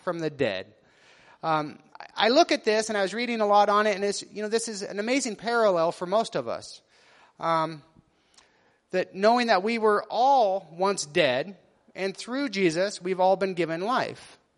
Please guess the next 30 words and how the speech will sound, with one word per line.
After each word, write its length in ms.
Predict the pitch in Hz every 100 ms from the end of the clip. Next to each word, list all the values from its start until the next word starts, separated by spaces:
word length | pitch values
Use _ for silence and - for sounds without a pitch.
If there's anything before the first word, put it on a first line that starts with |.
| _ _ -
right? 300 | 76 233 269 _ _ _ _ _ _ _
It's 100 | -
a 60 | 190
parallel 600 | _ - 302 269 151 117
for 160 | - 220
all 160 | 269
of 100 | 151
us, 380 | 117 - - - _ _ _ _ _
being 180 | 202 202
born 240 | 202 233
again. 440 | 226 226 233 117 120 _ _ - _ - _ _ 208
Now, 80 |
I 60 | 226
also 280 | 277 294 247
find 280 | 247 233 226
it 80 |
interesting 500 | 202 214 226 214 226
that 80 | 208
this 180 | 196 190
miracle 380 | 214 240 240 202
started 340 | - 208 202
with 140 | 185 156
Jesus 500 | 208 233 196 185 - -
asking 480 | 180 214 - 190 160
them 180 | 147 147
to 100 | 165
move 240 | 160 147
the 80 | 143
stone. 480 | - 185 127 107 - _ _ _ _ _ _ _ _ _ _ _ _ _ _ _ _ _ _ _ _
Then, 520 | 135 220 254 262 269